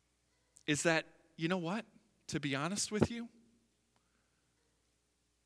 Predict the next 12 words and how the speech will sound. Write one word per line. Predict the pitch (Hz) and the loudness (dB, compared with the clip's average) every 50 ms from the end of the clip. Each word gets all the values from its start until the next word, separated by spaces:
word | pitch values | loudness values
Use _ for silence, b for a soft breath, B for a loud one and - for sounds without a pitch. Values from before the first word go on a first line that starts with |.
| _ _ | _ _
I | 131 156 202 226 | 4 6 6 6
personally | - - - 180 196 214 - - 175 151 139 135 135 131 | 4 2 -2 -2 -2 0 -2 -2 -4 -4 -4 -2 -4 -2
haven't | 135 139 135 135 143 139 131 - | 2 2 2 2 2 -2 -6 -6
struggled | - - - 139 165 180 160 123 110 - | -8 -4 -2 -2 -4 -2 -4 -6 -6 -6
that | - 95 - - | -10 -12 -12 -10
way. | 95 92 85 - - - _ _ _ _ _ _ _ _ _ _ _ _ _ _ _ _ _ _ _ _ _ _ _ _ _ _ _ _ _ _ _ _ - | -10 -12 -12 -12 -14 -20 _ _ _ _ _ _ _ _ _ _ _ _ _ _ _ _ _ _ _ _ _ _ _ _ _ _ _ _ _ _ _ _ 8
I | 160 202 233 240 | 12 12 12 12
personally | - - - 175 147 151 - - - 143 135 131 131 131 131 | 8 4 0 0 0 0 0 -2 -4 -4 -4 -4 -4 -4 -4
have | 123 - 135 135 131 127 127 | 0 2 4 4 4 2 0
not | 127 123 120 117 113 113 - - - - _ _ _ _ _ _ _ _ _ _ | -2 0 2 2 2 0 -2 -6 -14 -20 _ _ _ _ _ _ _ _ _ _
experienced | - 143 135 - - - - - 156 175 196 185 160 135 117 107 101 - - - 110 104 | -4 -2 0 0 -2 -2 -4 -2 -2 0 0 0 -2 -2 -4 -4 -4 -4 -6 -4 -4 -4
that. | 104 92 90 90 - | -4 -4 -6 -10 -14